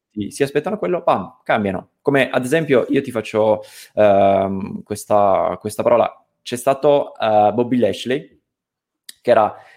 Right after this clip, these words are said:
Eh, tornato, eh, e tutti dicevano: "No, ma tanto torna per il titolo massimo, vince il titolo massimo e poi se ne va di nuovo". E invece cosa hanno fatto? L'hanno fatto puntare ai titoli secondari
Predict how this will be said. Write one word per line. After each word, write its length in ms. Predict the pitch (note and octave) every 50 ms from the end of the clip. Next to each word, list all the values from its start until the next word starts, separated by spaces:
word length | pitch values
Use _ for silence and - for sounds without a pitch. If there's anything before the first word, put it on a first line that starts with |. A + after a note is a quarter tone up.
| _
Eh, 400 | - - A2 G#2+ G#2 G2+ G2+ G2+ -
tornato, 840 | - D3 D3 C#3+ C3+ B2+ C3+ D3 - D#3+ D3+ D3+ D3 D3 C3+ - -
eh, 220 | - G#2 G2+ G2 - -
e 80 | C#3
tutti 180 | C#3+ - - C#3+
dicevano: 300 | B2 - A2+ G2 G#2 B2
"No, 80 | B2
ma 100 | A2 F#2+
tanto 260 | - A#2+ A#2+ G#2 G#2+ G2+
torna 300 | - A2+ G#2 G2 G2 F#2+
per 120 | A#2 C3+
il 140 | E3 F3 F3+
titolo 460 | - F3 C3+ G#2 - G#2 G2+ G2 G2
massimo, 460 | G#2+ A#2+ A2 F#2+ - - - G#2 G#2 G2+
vince 280 | G#2 G#2+ G2+ - -
il 60 | G#2
titolo 260 | F#2+ A#2 A2 D3+ E3 E3
massimo 380 | C3 G2+ F#2+ - - G#2 G2+
e 20 | F#2+
poi 140 | - G2+
se 100 | F#2+ -
ne 80 | G2+ G2+
va 80 | G2 G2
di 100 | - F#2+
nuovo". 300 | F#2 - G1+ G1+ - - -
E 80 | -
invece 280 | G#3 G#3+ - C#3 - A2
cosa 200 | G#2 G#2+ G2 G#2
hanno 120 | G2+ F#2
fatto? 300 | E2+ - - - - -
L'hanno 180 | - F3+ E3+ D3
fatto 280 | - D3 C#3+ - - -
puntare 560 | - A#2+ A2+ A2+ A2+ D#3+ D#3+ C3 G#2+ G2+ F#2+
ai 120 | - G2+ F#2+
titoli 280 | - G2+ - - F#2+
secondari 680 | - - - - F#2+ F#2 F#2 F2+ - - - E3 F3+